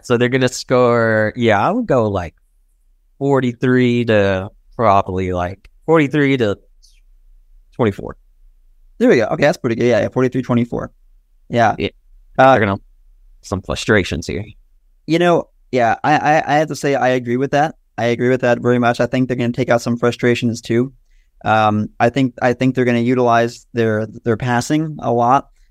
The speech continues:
Speaker 2: Um, you know, I watched some of the Abilene Christian Northern Colorado game,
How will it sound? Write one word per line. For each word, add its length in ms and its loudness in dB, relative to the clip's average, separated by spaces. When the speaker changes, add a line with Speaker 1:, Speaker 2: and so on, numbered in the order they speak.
Speaker 2:
Um, 500 0
you 60 -2
know, 80 4
I 40 6
watched 260 2
some 160 0
of 120 -2
the 200 2
Abilene 360 2
Christian 320 -2
Northern 240 2
Colorado 440 2
game, 360 -2